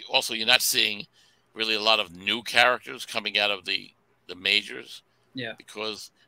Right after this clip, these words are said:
Speaker 1: no one wants to create something where they're not gonna get the rights for.
Speaker 2: Yeah, exactly.
Speaker 1: So they, they, they, they hold off until they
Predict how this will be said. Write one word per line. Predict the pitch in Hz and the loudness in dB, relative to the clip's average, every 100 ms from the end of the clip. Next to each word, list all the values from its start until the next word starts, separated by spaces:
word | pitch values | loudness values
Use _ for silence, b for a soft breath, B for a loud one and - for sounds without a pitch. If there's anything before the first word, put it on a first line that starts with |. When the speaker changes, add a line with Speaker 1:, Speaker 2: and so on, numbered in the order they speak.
| - | -2
Speaker 1:
no | 107 135 | 2 2
one | 151 | 2
wants | 131 127 - | 0 -2 -2
to | |
create | - - 107 127 151 | -10 -6 2 4 2
something | - 104 80 92 92 87 _ _ _ _ _ _ _ _ _ _ | 0 -4 -6 -12 -12 -16 _ _ _ _ _ _ _ _ _ _
where | - 95 | -12 -4
they're | 101 | 0
not | 113 107 | 2 2
gonna | 104 | -2
get | 95 | -4
the | 90 | -6
rights | 87 92 95 | -4 -4 -4
for. | - - - _ _ _ _ | -8 -14 -20 _ _ _ _
Speaker 2:
Yeah, | 135 120 117 | -8 -8 -10
exactly. | - 120 127 127 131 139 | -18 -16 -12 -12 -4 0
Speaker 1:
So | |
they, | 156 | 0
they, | - - _ - | -2 -14 _ -14
they, | 156 151 | -8 0
they | 156 139 | 0 0
hold | - 123 147 139 | -2 0 2 2
off | 123 123 127 - - - _ _ _ _ - | 4 4 2 -4 -16 -20 _ _ _ _ -16
until | - 123 117 | -10 -8 -6
they | 110 113 117 | -4 -2 -4